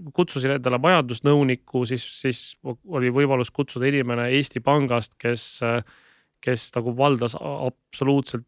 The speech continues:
peensusteni seda valdkonda või ka, noh, välis- ja kaitsenõunikud, äh,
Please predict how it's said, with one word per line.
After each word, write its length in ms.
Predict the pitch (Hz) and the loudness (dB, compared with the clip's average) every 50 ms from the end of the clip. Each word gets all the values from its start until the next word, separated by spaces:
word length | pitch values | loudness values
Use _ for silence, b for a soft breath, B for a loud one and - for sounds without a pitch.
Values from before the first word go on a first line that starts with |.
| _ _ | _ _
peensusteni 600 | - 156 143 120 107 107 - - 110 107 107 107 117 107 | 4 4 4 4 2 -2 -8 -10 -8 -8 -8 -6 -8 -8
seda 240 | 107 110 110 107 | -8 -6 -6 -4
valdkonda 640 | 110 113 113 110 _ _ - 113 107 110 107 - 117 | -2 -2 -4 -4 _ _ -12 -10 -10 -8 -8 -6 -4
või 160 | 117 127 127 | -2 -2 0
ka, 180 | - - 127 127 117 - b b b b b b b b | 0 0 0 0 -2 -4 b b b b b b b b
noh, 140 | 135 120 - - _ - | -10 -10 -10 -12 _ -2
välis- 280 | 156 147 139 143 127 - | 0 2 4 4 2 2
ja 80 | 123 113 | 2 4
kaitsenõunikud, 840 | 143 143 139 - - 127 123 123 123 117 120 - - - - - _ _ - 127 | 4 4 4 2 0 0 2 2 2 0 -2 -4 -6 -8 -8 -8 _ _ -4 -2
äh, 200 | 120 120 123 | 0 0 2